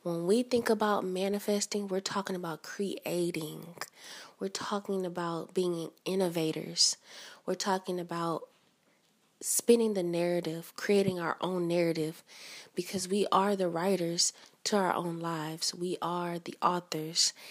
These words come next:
and we have full control. I like to reiterate this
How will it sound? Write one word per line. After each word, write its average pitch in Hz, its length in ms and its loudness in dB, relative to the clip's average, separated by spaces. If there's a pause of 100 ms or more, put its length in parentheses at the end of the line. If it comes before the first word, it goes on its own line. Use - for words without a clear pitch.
(240)
and 165 320 -2
we 196 140 2
have 180 320 -4
full 160 260 2
control. 160 720 0 (560)
I 214 380 2
like 196 420 0
to 208 220 4
reiterate 175 720 2
this 170 340 -2